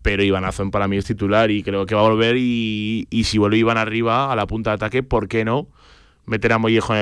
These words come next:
el carrilero izquierdo? Yo también tengo mis dudas, ¿eh? Porque creo que, es cierto que Velázquez creo que le ha funcionado, pero que, mm, no sé yo si sin un,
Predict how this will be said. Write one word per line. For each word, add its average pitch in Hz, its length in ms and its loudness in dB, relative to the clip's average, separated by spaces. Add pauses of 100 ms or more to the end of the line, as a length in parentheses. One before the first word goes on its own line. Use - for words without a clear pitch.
el 101 80 0
carrilero 104 380 2
izquierdo? 110 500 0
Yo 123 260 0
también 143 220 0
tengo 123 180 0
mis 113 180 0
dudas, 92 240 -2
¿eh? 117 80 2
Porque 110 380 0
creo 120 240 4
que, 120 260 -4 (720)
es 123 120 -2
cierto 131 180 2
que 127 80 2
Velázquez 123 440 -2 (440)
creo 120 180 4
que 117 80 2
le 113 40 2
ha 110 40 2
funcionado, 120 600 0 (440)
pero 117 260 4
que, 110 380 0 (260)
mm, 110 560 -4 (420)
no 113 260 0
sé 135 160 2
yo 131 180 4
si 117 640 -4
sin 113 340 -2
un, 131 340 2